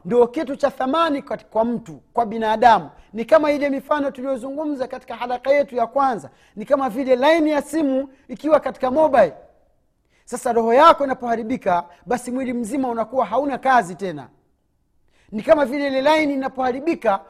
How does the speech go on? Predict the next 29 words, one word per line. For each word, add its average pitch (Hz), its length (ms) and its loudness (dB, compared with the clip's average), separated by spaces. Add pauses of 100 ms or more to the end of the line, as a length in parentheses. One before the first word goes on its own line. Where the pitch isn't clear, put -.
(120)
huwezi 254 320 2
kumpigia 254 580 -6
mtu, 254 280 -8
huwezi 240 340 2
kuongea 269 360 -2
na 302 120 -4
mtu 240 180 -6
katika 220 280 -14
simu. 170 360 -14 (1800)
Ndugu 180 180 -12
yangu 247 320 2
katika 190 280 -14
iman, 180 380 -6 (1900)
madhara 311 380 6
makubwa 269 540 -2
ambayo 254 260 4
tuliokuwa 269 480 0
nayo 285 340 2
kwa 208 120 -8
kutoka 285 280 0
kunufaika 285 520 -2
na 254 120 -8
Qur'ani 262 480 -4
ni 220 80 -8
kwa 220 120 -12
sababu 233 600 -4 (180)
nyoyo 233 260 0
zetu 226 340 0
zimeharibika. 180 840 -8